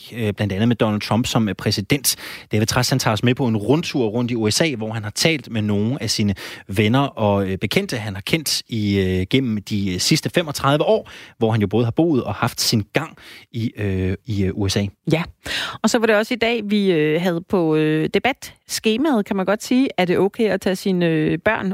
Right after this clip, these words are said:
Speaker 2: ud, øh, og holde ferie uden for skolernes normale ferie? Tak for alle de, øh, inputs og opringninger og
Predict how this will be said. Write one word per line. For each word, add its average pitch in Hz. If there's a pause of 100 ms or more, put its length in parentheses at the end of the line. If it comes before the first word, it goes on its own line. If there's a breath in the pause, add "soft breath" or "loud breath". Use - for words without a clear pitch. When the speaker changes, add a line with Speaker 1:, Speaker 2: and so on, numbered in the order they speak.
Speaker 2:
ud, 214
øh, 165
og 170
holde 175
ferie - (220)
uden 202
for 226
skolernes 170 (140)
normale 254 (260)
ferie? 123 (360)
Tak 262
for 247
alle 269
de, 262
øh, 214
inputs 254
og 180
opringninger 214
og 165